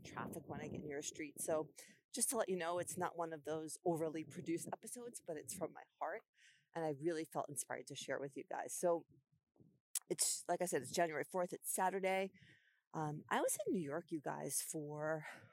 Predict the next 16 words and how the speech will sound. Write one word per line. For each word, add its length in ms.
uh, 20
I, 260
I 280
wanna 120
say, 380
it 140
was 140
six 480
days 560
over 240
the, 300
um, 360
over 140
the 80
holiday 580
break. 340